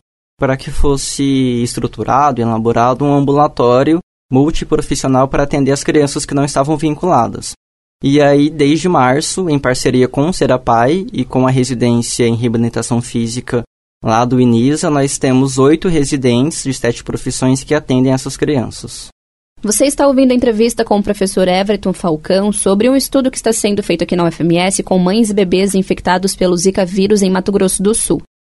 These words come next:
Speaker 2: Bom, professor, eu vi que além de professores, pesquisadores, os alunos, né, os acadêmicos de graduação e pós-graduação também participam desse estudo.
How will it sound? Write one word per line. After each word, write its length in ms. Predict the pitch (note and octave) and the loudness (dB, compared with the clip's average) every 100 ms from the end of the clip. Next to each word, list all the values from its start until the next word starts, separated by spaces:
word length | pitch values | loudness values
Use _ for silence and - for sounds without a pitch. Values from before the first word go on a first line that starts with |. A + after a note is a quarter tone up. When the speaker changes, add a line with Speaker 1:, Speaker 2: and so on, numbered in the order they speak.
| _ - | _ -2
Speaker 2:
Bom, 100 | C4 | 0
professor, 400 | C#4+ C#4 C#4 B3+ | 2 0 2 2
eu 80 | |
vi 100 | B3 | 2
que 80 | C4+ | 2
além 160 | C4+ C4+ | 4 2
de 80 | - | 2
professores, 720 | D4+ D4 - A3+ A3+ A3+ A3+ | -2 -2 0 4 4 4 2
pesquisadores, 920 | A3 G#3+ G3+ G3+ F#3+ F#3+ G#3+ A3 G3+ | 0 0 -2 -2 2 4 4 2 2
os 320 | G#3+ G#3 G3 - | 2 0 -4 -2
alunos, 500 | A#3 B3 A3+ A3 G#3 | 0 2 4 2 0
né, 140 | G3 | 0
os 160 | F#3+ F#3+ | 0 -2
acadêmicos 580 | G3 G3 F#3+ F#3+ G3 F#3 | -2 0 0 0 0 2
de 160 | F#3 | 0
graduação 540 | E3+ F#3+ F#3 F#3 F3 F#3 | 2 2 2 0 0 -4
e 40 | |
pós-graduação 760 | F#3 F#3 F#3 F#3 F#3 F#3+ G3 G3 | -2 -2 0 0 0 -2 -2 0
também 420 | A#3+ D4 G#3+ B3 | 2 2 2 0
participam 580 | B3+ A3 G3+ - F#3+ F#3+ | -2 -2 -4 -4 -2 0
desse 240 | F3+ - | 0 -4
estudo. 460 | F3+ - G#3+ A#3+ | -8 -2 0 2